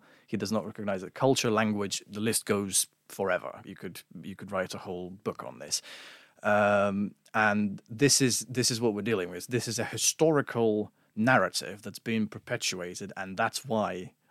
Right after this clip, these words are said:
I think, at least, and many of, many of people that I listen to think this war is happening, because this is a, you know, this is a program that the, the Russian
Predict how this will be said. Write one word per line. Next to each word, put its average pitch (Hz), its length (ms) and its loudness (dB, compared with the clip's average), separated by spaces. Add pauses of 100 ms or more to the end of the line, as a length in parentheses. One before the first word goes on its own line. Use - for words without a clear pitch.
I 98 80 -2
think, 85 320 -6
at 87 120 -14
least, - 420 -6
and 95 180 -6
many 92 220 -6
of, - 400 -12
many 95 160 -8
of 90 140 -8
people 92 180 -8
that 90 120 -4
I - 20 -4
listen 95 300 -4
to 87 180 -6
think 87 420 -12
this - 240 -4
war 95 160 -6
is 98 120 -6
happening, 80 420 -4
because 101 320 -10
this - 180 -6
is 92 180 -8
a, 90 200 -10 (360)
you 98 60 -8
know, 69 140 -8
this - 200 -6
is 95 120 -6
a 92 220 -2 (440)
program 101 760 4 (340)
that 92 340 2 (340)
the, 95 380 -2
the 95 120 -6
Russian 92 580 -4